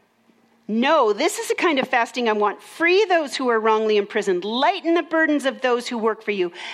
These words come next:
Let the oppressed go free. Remove the chains that bind people. Share your food with the hungry. Give shelter to the homeless. Give clothes to those who need them. And do not hide from the relatives who need your help."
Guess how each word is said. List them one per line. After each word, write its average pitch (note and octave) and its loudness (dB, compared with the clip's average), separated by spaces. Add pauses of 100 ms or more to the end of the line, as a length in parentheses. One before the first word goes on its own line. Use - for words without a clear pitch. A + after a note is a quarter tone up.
(240)
Let C4+ 0
the F4 2
oppressed E4 -4
go D#4 0
free. D#4+ -2
Remove C4+ 0
the F4 0
chains D#4 -2
that A3+ -4
bind C#4+ 0
people. G3+ -4 (260)
Share E4 2
your E4+ 4
food D#4 -2
with C4 -4
the B3 0
hungry. A#3 -2
Give B3 -4
shelter D#4 -2
to E4 -2
the C#4+ 0
homeless. C#4 -2 (280)
Give B3+ -6
clothes D4+ 0
to D#4 -4
those C#4 -2
who C#4 -2
need C4 -2
them. F3 -2 (420)
And F3+ -6
do G3+ -4
not A#3 -2
hide F#3 -8
from F#3+ -6
the F#3+ -4
relatives F3 -10
who F#3 -6
need E3+ -8
your F3+ -14
help." - -16